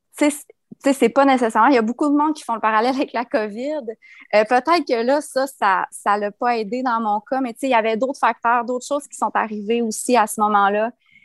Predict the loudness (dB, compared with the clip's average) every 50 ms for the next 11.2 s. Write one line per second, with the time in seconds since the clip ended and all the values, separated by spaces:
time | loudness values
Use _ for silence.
0 | _ _ _ _ _ _ -6 -4 -4 -4 -2 0 2 2 2 2 0 2 2 2
1 | 2 0 -4 -4 -2 -4 -4 0 0 0 0 2 0 0 0 0 0 0 0 0
2 | 0 -2 -4 -4 -6 -6 -8 _ _ _ _ _ _ _ _ -18 -8 -4 -2 0
3 | 2 2 0 2 0 -2 0 0 -2 -2 -2 -2 -2 0 -2 -2 -2 -4 -6 -6
4 | -8 -4 -4 -4 -4 -4 -6 -8 -4 -4 -4 -4 -4 -8 -16 _ _ _ -12 -10
5 | -8 -8 -8 0 2 2 2 2 0 -4 -10 -8 -2 2 4 4 4 4 2 -2
6 | -2 -2 -2 0 0 -4 -6 _ _ _ _ _ _ _ _ _ _ _ _ -2
7 | -2 -2 0 -2 -4 -4 -4 -6 -6 -6 -6 -8 -6 -4 -4 -2 -2 -2 -2 -4
8 | -4 -2 -4 -4 -4 -6 -2 0 0 2 2 0 0 -2 -2 0 0 2 0 0
9 | -2 -4 -4 -4 -6 -4 -2 0 2 2 2 0 -2 -2 -2 0 0 -2 -4 -2
10 | _ -4 0 0 0 0 0 -2 -2 0 2 2 0 0 -2 -8 -6 -4 -2 -2
11 | -2 -4 -6